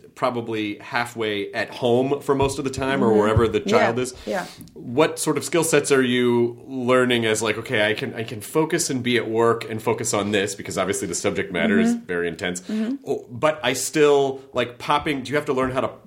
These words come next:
Speaker 1: jump back and forth between modes pretty quickly and easily?
Speaker 2: Mm.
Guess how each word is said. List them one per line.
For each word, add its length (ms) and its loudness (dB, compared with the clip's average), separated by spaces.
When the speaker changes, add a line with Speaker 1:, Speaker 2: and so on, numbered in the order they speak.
Speaker 1:
jump 340 0
back 220 0
and 120 -2
forth 300 0
between 340 -2
modes 640 2
pretty 340 -6
quickly 540 0
and 100 4
easily? 460 4
Speaker 2:
Mm. 240 -8